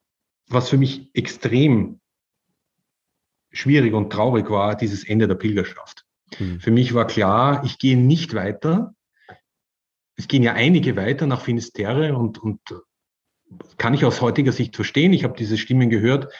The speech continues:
Speaker 1: mein spirituelles Ziel ist Santiago und mein Pilgerziel ist Finisterre zum Beispiel. Für mich war das aber aus irgendeinem Grund kein Thema, sondern für mich war Santiago wirklich der Schlusspunkt.
Speaker 2: Du hast das sehr schön, äh, beschrieben,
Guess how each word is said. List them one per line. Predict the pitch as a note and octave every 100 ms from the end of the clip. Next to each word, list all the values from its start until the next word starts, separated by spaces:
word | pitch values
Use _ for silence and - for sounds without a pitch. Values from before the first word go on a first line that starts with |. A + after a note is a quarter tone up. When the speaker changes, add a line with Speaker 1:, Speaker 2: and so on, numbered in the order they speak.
| - -
Speaker 1:
mein | G#2+
spirituelles | G#2+ B2 A2+ A2 A2 A2+ C#3 -
Ziel | - C#3 C3
ist | A#2+ -
Santiago | - G2 - G#2 C3+ D3
und | C#3+ B2+ A2
mein | G#2 F#2+
Pilgerziel | C3+ C#3+ C#3+ C3 - A2+ A2
ist | G#2 -
Finisterre | F#2+ F#2 - F#2 F#2
zum | - F2+
Beispiel. | F2 F2+ - F#2 _ - - - _
Für | B2+
mich | B2+ F#3 F#3 - -
war | A2+
das | C3+ D3
aber | B2 B2
aus | A#2+ -
irgendeinem | C#3 F#3 C#3 C3+
Grund | B2+ D3+ D3
kein | A#2+ G#2
Thema, | - G#2 G#2+ B2+ F#3+ A3 - _
sondern | - B2+ B2+
für | B2
mich | A#2+ D#3+
war | C3
Santiago | - A#2+ - G#2 B2+ C3+
wirklich | A#2 C#3+ D#3 - - -
der | -
Schlusspunkt. | F3 G#3 G#3+ - F#2 - - _ _ - _ _ - _ _ _
Speaker 2:
Du | -
hast | G2+ B2
das | A2+
sehr | A#2+
schön, | - B2+ B2+ C3
äh, | C3 A#2 A#2 A2+ A2
beschrieben, | A2 - A#2+ A2+ F#2